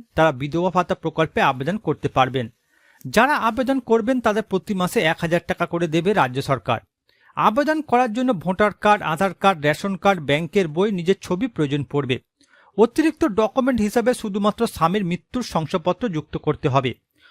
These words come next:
দুয়ারে সরকারে গিয়ে বিধবা ভাতা প্রকল্পে আবেদন করতে পারবেন। যারা এই প্রকল্পে আবেদন করবেন প্রতি মাসে এক হাজার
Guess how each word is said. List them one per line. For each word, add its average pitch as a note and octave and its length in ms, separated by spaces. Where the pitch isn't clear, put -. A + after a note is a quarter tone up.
দুয়ারে A#3+ 420
সরকারে C4+ 400
গিয়ে B3 180
বিধবা G3 380
ভাতা G3+ 240
প্রকল্পে F3 520
আবেদন D3 360
করতে D3 320
পারবেন। C3 380
যারা G3+ 300
এই B3 140
প্রকল্পে C4 440
আবেদন G#3 380
করবেন G#3+ 280
প্রতি F#3 320
মাসে E3 280
এক D3+ 180
হাজার D#3+ 200